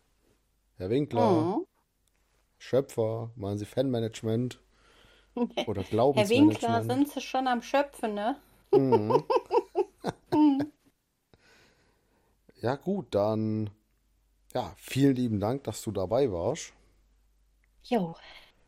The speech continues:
Speaker 1: Ich hoffe, es war nicht zu anstrengend.
Speaker 2: D-, d-,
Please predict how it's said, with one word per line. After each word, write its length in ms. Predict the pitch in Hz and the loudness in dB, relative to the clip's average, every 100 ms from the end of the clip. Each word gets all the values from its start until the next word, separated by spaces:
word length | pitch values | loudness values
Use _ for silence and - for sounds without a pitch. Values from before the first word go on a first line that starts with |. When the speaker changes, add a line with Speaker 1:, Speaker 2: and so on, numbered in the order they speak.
| _ | _
Speaker 1:
Ich 140 | - - | -10 -4
hoffe, 180 | 123 120 | -2 -2
es 100 | - | -2
war 120 | 113 | -2
nicht 200 | 113 - | -2 -6
zu 200 | - 147 | -10 -8
anstrengend. 760 | 117 123 - 117 110 110 110 - _ - - - - - - 107 | -6 -8 -8 -8 -6 -8 -10 -16 _ -20 -20 -20 -20 -20 -18 -6
Speaker 2:
D-, 200 | 127 | -6
d-, 100 | - | -6